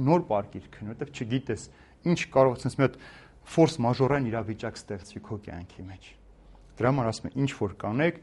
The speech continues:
սրտի ուրախությամբ արեք։ Սա շատ կարևոր է, որ այդ ուրախությամբ մեր բոլոր գործերն ու աշխատանքները կատարենք։ Քսաներեք, քսանչորս համարները, "Ինչ որ անեք, արեք սրտանց, որպես թե Տիրոջ համար եք անում, և ոչ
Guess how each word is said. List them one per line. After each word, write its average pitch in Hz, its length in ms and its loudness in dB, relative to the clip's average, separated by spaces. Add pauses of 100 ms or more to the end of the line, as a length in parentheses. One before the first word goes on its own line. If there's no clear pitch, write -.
(220)
սրտի - 460 -6 (160)
ուրախությամբ 104 720 -8
արեք։ 87 220 -16 (100)
Սա 127 180 -8
շատ 170 300 0
կարևոր 113 460 -2
է, 151 100 2
որ 113 140 0 (260)
այդ 151 200 10
ուրախությամբ 117 600 4
մեր 110 200 4
բոլոր 147 340 10 (100)
գործերն 127 400 4
ու 104 60 2
աշխատանքները 104 720 0
կատարենք։ 92 600 -6 (460)
Քսաներեք, 185 560 12
քսանչորս 139 640 6
համարները, 113 560 4 (680)
"Ինչ 262 160 10 (140)
որ 139 180 12
անեք, 135 460 8 (340)
արեք 156 320 12
սրտանց, 120 540 4 (260)
որպես 135 400 10
թե 135 80 8 (120)
Տիրոջ 160 340 8
համար 113 340 6
եք 110 220 0
անում, 101 160 0 (340)
և 123 140 10
ոչ - 80 10